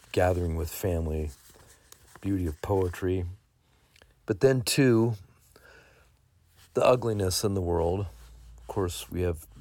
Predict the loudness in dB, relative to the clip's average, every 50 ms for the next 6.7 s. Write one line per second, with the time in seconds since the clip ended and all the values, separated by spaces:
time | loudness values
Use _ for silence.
0 | -20 -18 _ -2 2 2 2 2 2 0 -2 -2 -4 -4 -4 -4 -4 -2 0 0
1 | 0 0 -2 -2 -2 -2 -2 -2 -2 -4 -6 -8 -10 -18 _ _ _ _ _ _
2 | _ _ _ -12 -8 -4 0 0 0 0 0 -4 -8 -16 -20 _ _ _ _ _
3 | -20 _ _ -20 -20 _ _ _ _ _ _ _ _ _ _ _ _ _ _ _
4 | _ _ _ _ _ -2 0 2 2 2 2 0 -2 0 0 0 0 0 0 -2
5 | -2 -2 -4 -4 -6 -8 -10 -16 -18 -20 -20 -16 -10 -6 -4 -2 -2 -2 -2 0
6 | 2 4 4 4 2 0 -2 -4 -6 -6 -8 -10 -12 -14